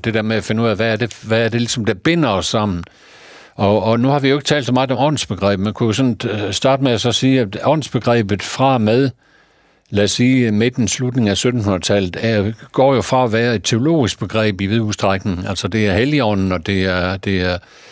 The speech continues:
øh, ånd i en religiøs sammenhæng, til at blive et sekulariseret begreb, som i, i, i stadig stigende grad bliver brugt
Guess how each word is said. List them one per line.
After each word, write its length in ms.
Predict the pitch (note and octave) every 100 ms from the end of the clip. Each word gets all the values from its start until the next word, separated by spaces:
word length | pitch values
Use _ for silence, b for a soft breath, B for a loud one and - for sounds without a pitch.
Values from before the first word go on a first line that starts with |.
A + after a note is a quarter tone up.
| B B -
øh, 200 | G2 G2
ånd 320 | A#2+ B2+ G#2+
i 360 | G#2+ F#2 G2 G2+
en 200 | F#2 F2
religiøs 360 | F#2+ F2+ C#3+ D3+
sammenhæng, 400 | - B2+ C3 G#2+
til 100 | C#3+
at 100 | B2+
blive 160 | C3
et 80 | A#2+
sekulariseret 720 | - B2 A2+ A2 G#2+ E3 D3 F2
begreb, 380 | G2 A2+ A2
som 200 | - G#2
i, 240 | G2+ G#2+ G#2
i, 40 | G2+ G#2+ G#2+ G2
i 160 | G2 G#2
stadig 480 | G#2 - - B2+ C#3+
stigende 300 | - B2+ C3
grad 220 | A#2+ A#2
bliver 180 | G2 G2+
brugt 360 | A#2 B2+ -